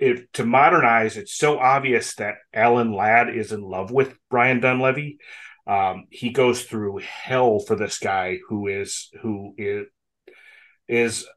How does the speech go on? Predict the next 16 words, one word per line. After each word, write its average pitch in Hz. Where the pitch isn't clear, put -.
nice 156
enough 143
to 139
him, 127
but 110
doesn't 123
really 117
return 117
the 120
affection. 113
Uh, 107
there's 113
one 139
scene 135
of, 107
um, 92